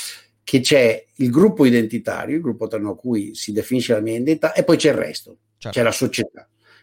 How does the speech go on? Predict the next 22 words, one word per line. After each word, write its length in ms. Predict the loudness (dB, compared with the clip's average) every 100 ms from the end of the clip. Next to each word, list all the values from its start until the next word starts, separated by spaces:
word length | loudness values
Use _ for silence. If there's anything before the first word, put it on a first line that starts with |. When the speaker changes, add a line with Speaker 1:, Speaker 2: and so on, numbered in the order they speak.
| _
Speaker 1:
Quindi 260 | 2 4
io 120 | 4 4
sono 240 | 4 2
il 60 | 2
meglio, 420 | 2 4 4 4
noi 200 | 4 4
siamo 280 | 2 -2 -2
meglio 320 | -2 -2 -2
del 120 | -2
resto 300 | -4 -6 -8
della 140 | -10
società. 500 | -12 -16 -18 -20 -20 _ _ _ _ _ _ _ 2
Ed 220 | 4 6
essa, 340 | 4 4 0
non 200 | 2 2
riconoscendoci 760 | -2 -6 -8 -10 -6 -6 -6 -12
questo 300 | -12 -10 -8
stato, 440 | -8 -8 -10 -8 -12
ci 80 |
fa 120 | -10 -10
un 120 | -10
torto. 280 | -12 -18